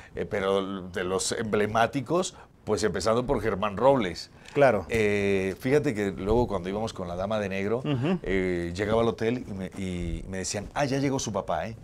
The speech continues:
Speaker 2: <laughs>
Speaker 1: En serio, así lo decía, digo, "Ve nomás". Eh, claro, un privilegio y unas conversaciones hermosísimas. Tú que eres un hombre de palabra, que tienes, eh, esa cuestión brillante del saber conversar,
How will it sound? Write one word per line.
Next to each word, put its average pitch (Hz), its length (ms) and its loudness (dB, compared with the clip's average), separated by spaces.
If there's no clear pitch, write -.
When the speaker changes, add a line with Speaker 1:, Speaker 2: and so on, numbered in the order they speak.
Speaker 2:
<laughs> - 200 6
Speaker 1:
En 190 240 8
serio, 240 280 10
así 226 180 8
lo 214 120 8
decía, 190 280 8
digo, 170 340 2
"Ve 165 220 6
nomás". 151 460 6
Eh, 117 400 4
claro, - 340 8
un 104 200 0
privilegio 104 640 2
y 107 80 0
unas 135 180 0
conversaciones 101 760 -2
hermosísimas. 95 880 -2
Tú 123 120 2
que 110 300 2
eres 101 260 -4
un 107 100 -2
hombre 104 200 -2
de 92 120 -2
palabra, 95 500 2
que 82 100 -8
tienes, 95 460 -8
eh, 62 160 -8
esa 87 320 -2
cuestión 95 420 -2
brillante 95 720 0
del 82 400 -10
saber 92 400 -4
conversar, 85 680 -6